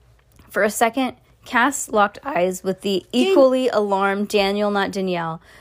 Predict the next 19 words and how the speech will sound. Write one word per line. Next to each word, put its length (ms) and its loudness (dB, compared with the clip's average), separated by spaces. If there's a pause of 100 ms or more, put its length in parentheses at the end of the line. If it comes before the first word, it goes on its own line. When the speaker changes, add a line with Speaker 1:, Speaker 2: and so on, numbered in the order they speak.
(460)
Speaker 1:
Was 120 -4
it 80 0
possible 360 -4
that 140 0
their 100 -4
parents 420 -6
were 80 -10
having 240 -4
a 60 -6
romance? 720 -4 (320)
The 160 2
idea 520 2
was 200 -8
too 340 -2
icky 280 0
to 80 -2
contemplate. 680 -2 (300)
"Uh, 360 2
bye," 400 2